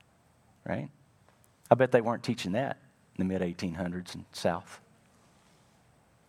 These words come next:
Listen, as long as there are people on earth, there is going to be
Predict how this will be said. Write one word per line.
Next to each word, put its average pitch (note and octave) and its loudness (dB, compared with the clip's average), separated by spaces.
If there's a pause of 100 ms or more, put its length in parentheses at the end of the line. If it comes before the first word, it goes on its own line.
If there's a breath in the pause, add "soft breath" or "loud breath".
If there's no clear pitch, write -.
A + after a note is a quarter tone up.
(1000 loud breath)
Listen, D#3+ 6
as C#3 2
long F#3 6
as D3 -2
there F3 4
are C#3 4
people F3 2
on D3 4
earth, A#2+ 0
there D#3 6
is D#3 -2
going D3+ 2
to D#3 -2
be B2 -2